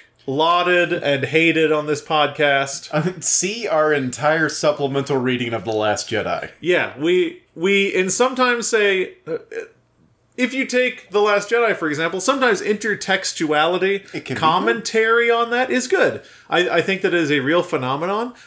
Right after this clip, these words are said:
Speaker 1: but I also think that we're in the throes of an unabashed period of intertextuality, which is the referencing of something in itself. So, you know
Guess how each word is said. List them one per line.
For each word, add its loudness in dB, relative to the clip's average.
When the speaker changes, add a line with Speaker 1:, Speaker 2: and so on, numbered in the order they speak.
Speaker 1:
but 2
I 6
also 2
think 0
that 0
we're 2
in -2
the 0
throes 2
of 0
an -2
unabashed 0
period 0
of -2
intertextuality, -2
which -2
is -2
the -2
referencing -2
of -2
something 0
in 0
itself. -2
So, 0
you -2
know 2